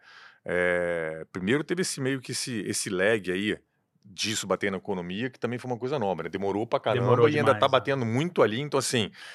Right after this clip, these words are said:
Speaker 1: é, isso tá surpreendendo muita gente. E, e o mercado, me pareceu, o mercado melhorou pra caramba ontem, a Goldman hoje já citou relatório, não sei se você viu, falando
Speaker 2: Vi.
Speaker 1: que, ah, não, agora vai cair em março já.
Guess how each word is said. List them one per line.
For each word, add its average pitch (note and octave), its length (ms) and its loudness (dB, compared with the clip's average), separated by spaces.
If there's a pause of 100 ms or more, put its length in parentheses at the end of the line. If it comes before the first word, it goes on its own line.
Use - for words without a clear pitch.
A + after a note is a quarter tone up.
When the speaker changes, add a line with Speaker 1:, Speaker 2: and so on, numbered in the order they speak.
(140)
Speaker 1:
é, G2+ 440 6
isso G#2+ 180 -4
tá A#2+ 100 6
surpreendendo B2 400 -2
muita C3+ 200 2
gente. G2 320 0
E, G2+ 160 -6 (440)
e F#2+ 120 -4
o A#2 40 0
mercado, B2 480 2
me D#3 100 -6
pareceu, A#2+ 260 -2
o G2 40 0
mercado B2 260 0
melhorou C#3 260 2
pra D#3 120 -2
caramba C3 260 2
ontem, A2 400 0
a A#2 80 2
Goldman A2 400 -2
hoje A2 200 -2
já G#2 60 -4
citou G2+ 220 -6
relatório, G2 460 -2
não E2 80 -10
sei - 80 -14
se F#2 60 -14
você F#2+ 100 -2
viu, G2 180 -2
falando B2 240 2
Speaker 2:
Vi. B2 60 2
Speaker 1:
que, A#2+ 80 4
ah, A2+ 60 6
não, G#2 220 2
agora F#2+ 320 4
vai A2 160 4
cair A2+ 200 4
em A2+ 60 -4
março G#2+ 460 0
já. F#2+ 360 4